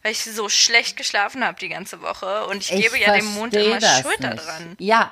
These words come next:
Speaker 2: versteh ich nicht. Versteh
Speaker 1: Ja, aber ich
Speaker 2: ich
Speaker 1: hab
Speaker 2: nicht.
Speaker 1: das.
Speaker 2: Der Mond ist aber doch immer gleich. Er wird nur heller angestrahlt.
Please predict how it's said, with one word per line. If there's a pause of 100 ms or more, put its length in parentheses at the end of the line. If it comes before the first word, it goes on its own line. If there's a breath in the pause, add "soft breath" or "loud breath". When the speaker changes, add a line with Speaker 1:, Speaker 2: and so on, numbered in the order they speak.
Speaker 2:
versteh
ich
nicht. (360 soft breath)
Versteh
Speaker 1:
Ja,
aber
ich
Speaker 2:
ich
Speaker 1:
hab
Speaker 2:
nicht.
Speaker 1:
das.
Speaker 2:
Der
Mond
ist
aber
doch
immer
gleich.
Er
wird
nur
heller
angestrahlt.